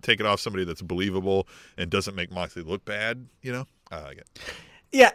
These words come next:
Speaker 2: and also, again, it gives a big monster some things to do outside of your promotion while still being an A E W guy,
Speaker 1: Yeah,
Speaker 2: right? 'Cause
Speaker 1: right.
Speaker 2: there's only so many times that he can beat up Dan Lambert like he did a couple weeks ago in Miami,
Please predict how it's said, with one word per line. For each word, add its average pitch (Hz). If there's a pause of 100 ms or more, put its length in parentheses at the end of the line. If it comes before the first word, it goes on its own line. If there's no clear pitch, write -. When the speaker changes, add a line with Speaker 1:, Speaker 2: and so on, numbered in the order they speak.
Speaker 2:
and 285
also, 269
again, 190
it 170
gives 190
a 170
big 196
monster 165
some 147
things 190
to 175
do 165
outside 175
of 165
your 151
promotion 160
while 135
still 175
being 147
an 127 (120)
A 160
E 135
W 131
guy, 110
Speaker 1:
Yeah, -
Speaker 2:
right? 151
'Cause 160
Speaker 1:
right. - (260)
Speaker 2:
there's 175
only 220
so 233
many 208
times 165
that 139
he 160
can 143
beat 160
up 143 (220)
Dan 160
Lambert 143
like 135
he 135
did 135
a 135
couple 147
weeks 147
ago 131
in 123
Miami, 131